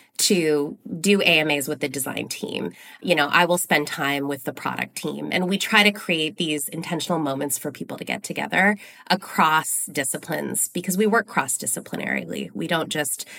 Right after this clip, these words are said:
you know, work with folks who do the exact same craft that we do.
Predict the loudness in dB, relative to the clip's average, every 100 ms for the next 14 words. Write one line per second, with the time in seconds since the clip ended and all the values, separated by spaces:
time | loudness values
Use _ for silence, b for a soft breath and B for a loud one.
0 | B B 4 6 4 2 -2 -4 -4 -4
1 | -4 -4 -4 -4 -6 -10 b b b 2
2 | 2 2 0 0 0 -2 -2 -4 -4 -4
3 | -8 -10 -10 -10 -8 -6 -6